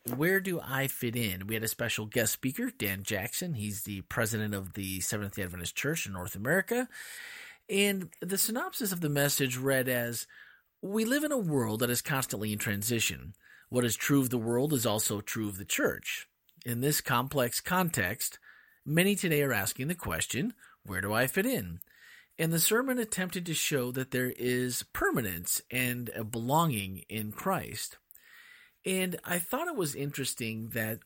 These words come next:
overall, I guess I'm not sure what I was expecting.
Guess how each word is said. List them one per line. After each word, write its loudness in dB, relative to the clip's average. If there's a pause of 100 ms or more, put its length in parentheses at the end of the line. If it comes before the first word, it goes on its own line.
overall, -2 (420)
I -2
guess 2
I'm 4
not 2
sure 4
what 4
I 8
was 0
expecting. -2